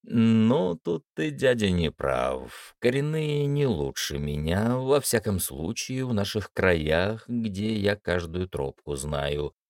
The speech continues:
Снова я мысленно его поправил. Куда эти хунхузы могли от Суйфуна направиться? Перешел к конкретике мой собеседник. Путь должен быть удобный, чтобы можно было скорость высокую держать, медлить им сейчас никак нельзя.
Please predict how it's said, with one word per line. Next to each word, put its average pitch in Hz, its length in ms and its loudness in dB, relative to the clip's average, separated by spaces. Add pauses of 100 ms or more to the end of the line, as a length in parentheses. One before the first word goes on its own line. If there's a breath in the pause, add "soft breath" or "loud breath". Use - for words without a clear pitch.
(160)
Снова 143 460 2
я 139 160 4
мысленно 98 480 0
его 80 260 0
поправил. 58 720 -6 (1700)
Куда 107 400 6
эти 113 380 6
хунхузы 110 880 2
могли 104 380 4
от 101 140 4
Суйфуна 104 540 -2
направиться? 71 840 -4 (260)
Перешел 156 420 2
к - 60 -16
конкретике 110 640 0
мой 78 200 2
собеседник. 60 840 -8 (500)
Путь 107 300 2
должен 117 580 6
быть 117 240 0
удобный, 67 960 -2
чтобы 87 360 -2
можно 110 440 4
было 113 240 4
скорость 135 500 2
высокую 76 480 -4
держать, 73 680 -2
медлить 98 880 0
им 67 160 -10
сейчас 85 480 -2
никак 104 460 2
нельзя. 110 600 0